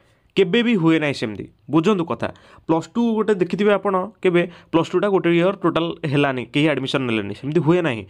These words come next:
ପ୍ଲସ୍ ଥ୍ରୀ ସେମିତି କେବେ ଦେଖିଥିବେ? ସେସବୁ ହୁଏ ନାହିଁ। ଇଏ ବି ସେଇଭଳିଆ ଗୋଟେ ଆପଣଙ୍କର ଡିଗ୍ରୀ,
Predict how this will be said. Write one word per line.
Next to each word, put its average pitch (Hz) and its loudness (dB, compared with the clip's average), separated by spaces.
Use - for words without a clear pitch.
ପ୍ଲସ୍ 165 0
ଥ୍ରୀ 190 -8
ସେମିତି 190 -4
କେବେ 190 2
ଦେଖିଥିବେ? 190 -2
ସେସବୁ 208 0
ହୁଏ 220 4
ନାହିଁ। 147 -2
ଇଏ 165 0
ବି 233 0
ସେଇଭଳିଆ 220 2
ଗୋଟେ 214 2
ଆପଣଙ୍କର 202 -2
ଡିଗ୍ରୀ, 165 0